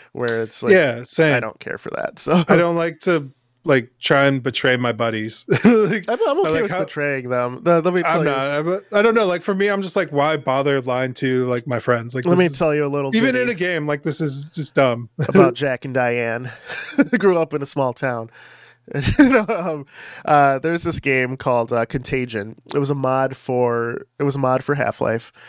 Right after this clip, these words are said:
Speaker 1: uh, Half-Life
Speaker 2: Yeah.
Speaker 1: two, um, where, and there, it became a, there's a full release
Speaker 2: Some
Speaker 1: as well.
Speaker 2: standalone.
Speaker 1: Uh,
Speaker 2: Yeah.
Speaker 1: standalone release, yeah. Um,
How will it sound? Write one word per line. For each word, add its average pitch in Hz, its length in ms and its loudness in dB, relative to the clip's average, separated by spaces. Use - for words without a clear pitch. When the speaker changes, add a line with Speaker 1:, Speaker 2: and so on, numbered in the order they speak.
Speaker 1:
uh, 127 80 -4
Half-Life 120 420 -2
Speaker 2:
Yeah. - 60 -6
Speaker 1:
two, - 160 -8
um, - 320 -6
where, 117 460 -2
and 143 220 0
there, 139 140 2
it 143 180 -2
became 139 240 -2
a, 127 120 -2
there's 139 320 0
a 127 40 -6
full 123 260 0
release 113 300 -2
Speaker 2:
Some 139 120 2
Speaker 1:
as 123 120 -2
well. 110 100 0
Speaker 2:
standalone. 123 360 0
Speaker 1:
Uh, 123 40 -4
Speaker 2:
Yeah. 123 180 4
Speaker 1:
standalone 117 380 -4
release, 110 240 -2
yeah. 120 220 -2
Um, 123 500 -2